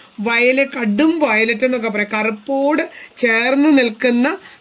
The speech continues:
കടും വയലറ്റ് എന്ന് പോലെ തോന്നും കേട്ടോ, കറുപ്പ് തന്നെ എന്ന് പറയാം. അതെടുക്കാനായിട്ട് ചെറിയൊരു സ്പൂൺ പോലെ ഒരു, ആ, സാധനമാണ്, ചെറിയ spoon എന്ന് തന്നെ പറയാം.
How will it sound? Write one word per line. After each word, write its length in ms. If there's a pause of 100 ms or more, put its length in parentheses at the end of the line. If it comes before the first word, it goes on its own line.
(160)
കടും 480
വയലറ്റ് 480
എന്ന് 140
പോലെ 240
തോന്നും 280
കേട്ടോ, 180
കറുപ്പ് 300
തന്നെ 140
എന്ന് 120
പറയാം. 380 (420)
അതെടുക്കാനായിട്ട് 1200
ചെറിയൊരു 640 (220)
സ്പൂൺ 520
പോലെ 340
ഒരു, 400 (360)
ആ, 200
സാധനമാണ്, 560
ചെറിയ 320
spoon 320
എന്ന് 140
തന്നെ 200
പറയാം. 340